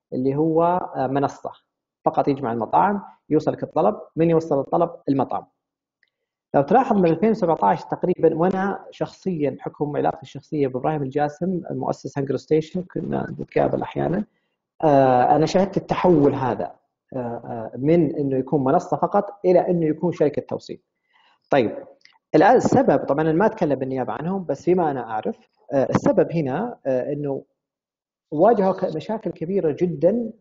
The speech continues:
في المطاعم، آه، في تشغيل المطاعم. آه، السبب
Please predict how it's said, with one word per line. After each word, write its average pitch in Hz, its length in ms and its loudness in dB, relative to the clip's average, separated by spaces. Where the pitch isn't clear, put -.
في 170 80 0
المطاعم، 143 580 2
آه، 139 200 -4
في 165 160 -2
تشغيل 170 400 4
المطاعم. 139 720 -2
آه، 143 320 -4
السبب 202 600 2